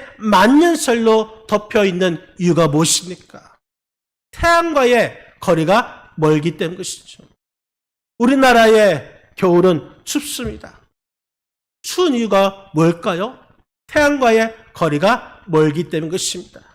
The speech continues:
그런데 봄, <clears throat> 봄이 되면 따뜻하고 색상이 돋아나고 꽃이 피웁니다. 왜 그렇습니까?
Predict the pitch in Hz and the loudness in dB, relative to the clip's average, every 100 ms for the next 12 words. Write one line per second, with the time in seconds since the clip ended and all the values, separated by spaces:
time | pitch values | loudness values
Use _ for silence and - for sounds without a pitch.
0 | _ _ _ _ 285 254 311 196 - - | _ _ _ _ -2 2 2 0 -4 -20
1 | _ _ _ - 196 247 - - - - | _ _ _ -2 0 0 -4 -8 -8 -10
2 | - _ _ _ _ _ _ _ _ _ | -16 _ _ _ _ _ _ _ _ _
3 | _ 196 220 294 226 202 208 117 - _ | _ 0 4 4 4 4 2 -2 -14 _
4 | _ - 269 285 330 - 214 202 202 202 | _ -6 -6 -2 -6 -4 -4 0 -2 -2
5 | - _ _ - 262 - 214 202 196 - | -8 _ _ -10 -10 -4 -2 0 0 -2
6 | - 170 208 220 180 170 214 214 - 240 | -6 0 4 4 2 2 -2 -4 -6 -4
7 | 220 - - - 226 208 208 - _ _ | -4 -8 -12 -14 -12 -14 -18 -20 _ _
8 | _ _ _ _ - 185 190 - 151 139 | _ _ _ _ -2 0 0 -2 -6 -2
9 | 247 269 - _ | -2 -2 -14 _